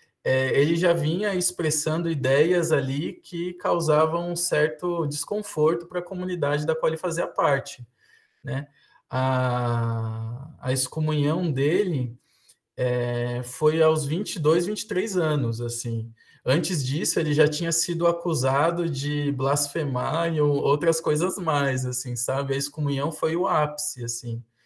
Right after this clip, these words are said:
E por conta da, da excomunhão dele, né,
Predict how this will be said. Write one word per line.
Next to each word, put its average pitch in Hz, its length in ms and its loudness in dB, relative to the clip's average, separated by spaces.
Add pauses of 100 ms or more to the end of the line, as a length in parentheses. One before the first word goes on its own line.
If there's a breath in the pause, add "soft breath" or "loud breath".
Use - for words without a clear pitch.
(440)
E 120 800 -2 (380)
por 143 180 2
conta 160 340 2
da, 135 300 2
da 123 140 2
excomunhão 123 680 -2
dele, 139 420 2
né, 135 260 -2